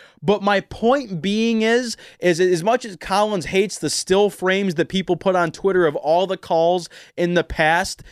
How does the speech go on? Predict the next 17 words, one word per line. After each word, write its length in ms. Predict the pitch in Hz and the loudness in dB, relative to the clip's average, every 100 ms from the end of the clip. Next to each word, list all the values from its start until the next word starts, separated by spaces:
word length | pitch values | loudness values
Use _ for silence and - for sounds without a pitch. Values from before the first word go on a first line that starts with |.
| - - | -18 -8
and 160 | 160 | -6
to 100 | - | -2
my 160 | 175 165 | 0 -2
point 380 | - 202 233 226 | -2 -4 -2 0
that 120 | 233 | 0
I 100 | 220 | 2
made 320 | 185 180 185 | 2 0 0
to 100 | - 170 | -6 -4
you 180 | 180 | -4
two 260 | 165 - 196 | -4 -4 -2
weeks 360 | 170 175 - 135 | 0 -2 -2 -4
ago, 300 | 107 90 - - - - - | -2 -2 -6 -20 -20 -20 -2
there 260 | 165 226 | 2 4
is 200 | 233 185 | 2 0
no 580 | 160 160 180 240 285 - | -4 -2 2 4 2 0
other 400 | - 220 220 240 | 0 0 2 0
team 680 | 202 - - 208 147 98 | -2 -4 0 2 2 -2